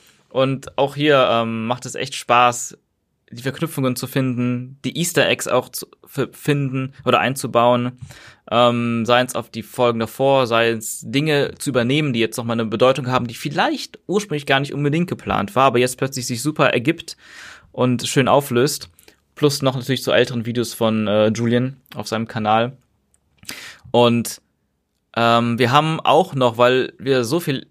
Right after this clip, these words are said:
Ideen hatten, ein Spin-off entwickelt. Ein kleines Mini-Spin-off, eigentlich als Teaser für den Akt drei,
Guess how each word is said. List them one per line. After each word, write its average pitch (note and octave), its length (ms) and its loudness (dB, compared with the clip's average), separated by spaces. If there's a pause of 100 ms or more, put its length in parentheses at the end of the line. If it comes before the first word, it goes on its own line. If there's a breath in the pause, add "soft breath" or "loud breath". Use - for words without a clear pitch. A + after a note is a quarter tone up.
Ideen B2+ 300 0
hatten, C3+ 500 -6
ein A#2 180 0
Spin-off A#2+ 680 -2 (200)
entwickelt. B2 580 -4 (220)
Ein B2 140 -4
kleines D#3+ 280 0
Mini-Spin-off, D3+ 500 0
eigentlich D#3 160 2
als - 220 2
Teaser F#3+ 360 2
für C#3+ 100 -2
den A#2+ 100 0
Akt - 140 -6 (120)
drei, B2+ 300 4